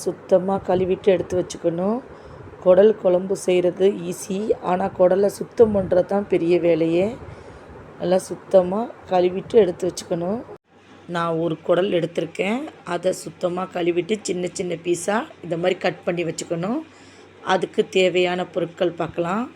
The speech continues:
வெங்காயம் ரெண்டு கட் பண்ணி வச்சுருக்கேன், தக்காளி ரெண்டு கட் பண்ணி வச்சுருக்கேன்,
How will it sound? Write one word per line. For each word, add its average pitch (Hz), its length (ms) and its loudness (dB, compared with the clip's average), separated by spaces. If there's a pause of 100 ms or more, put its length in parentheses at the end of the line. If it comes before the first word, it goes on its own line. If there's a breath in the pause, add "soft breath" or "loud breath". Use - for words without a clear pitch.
(3000)
வெங்காயம் 190 500 2
ரெண்டு 175 260 -2
கட் - 200 -4
பண்ணி 180 180 -2
வச்சுருக்கேன், 170 500 -6 (100)
தக்காளி 180 520 -2
ரெண்டு 165 220 -6
கட் 170 180 -6
பண்ணி 175 180 -6
வச்சுருக்கேன், - 480 -6